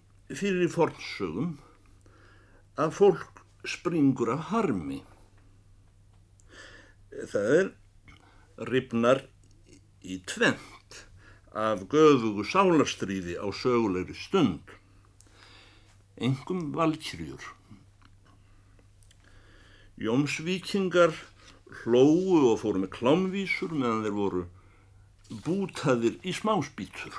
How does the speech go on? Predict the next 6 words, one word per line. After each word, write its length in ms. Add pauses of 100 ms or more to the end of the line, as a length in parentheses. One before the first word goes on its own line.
(600)
bundnir 600 (1160)
á 80
höndum 360
og 80
fótum. 340 (3000)
Hvergi 800